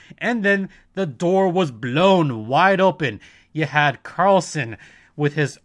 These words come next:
awesome Carlson hair doing his thing. And what happens? Six nothing. Then I think, okay, Saturday's gonna be a lot more high scoring, but surely they're gonna score more than three goals on Martin Jones.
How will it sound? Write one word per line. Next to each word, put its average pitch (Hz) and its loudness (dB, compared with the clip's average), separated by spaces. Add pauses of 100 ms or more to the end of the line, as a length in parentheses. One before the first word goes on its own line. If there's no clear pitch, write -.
awesome 170 0
Carlson 165 -2
hair 175 0 (320)
doing 160 0
his 175 0
thing. 170 -6 (260)
And 120 -8
what 156 -2
happens? 190 -2
Six - -10
nothing. 143 -6 (720)
Then 180 -2
I 170 0
think, 139 -4
okay, 139 -2 (640)
Saturday's 240 2
gonna 208 -4
be 196 0
a 180 2
lot 160 2
more 165 -2
high 165 2
scoring, 143 -4 (280)
but 170 0
surely 254 -2
they're 180 -2
gonna 180 0
score 180 -2
more 160 2
than 143 -2
three 143 -4
goals 135 0
on 123 -2
Martin 135 -2
Jones. 151 -2